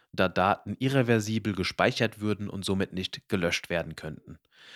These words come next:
Ähm, wir haben es damals in einem Artikel, den wir geschrieben haben, für fatal gehalten, ähm,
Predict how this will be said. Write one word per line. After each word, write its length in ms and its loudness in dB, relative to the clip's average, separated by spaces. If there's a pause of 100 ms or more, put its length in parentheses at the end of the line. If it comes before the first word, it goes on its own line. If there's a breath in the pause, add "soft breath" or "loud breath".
(800 loud breath)
Ähm, 440 2
wir 300 4
haben 260 4
es 180 -6
damals 500 0
in 100 -8
einem 160 -2
Artikel, 400 -4
den 240 -4
wir 140 -2
geschrieben 420 -2
haben, 220 0
für 320 -2
fatal 480 -2
gehalten, 720 -2
ähm, 500 -6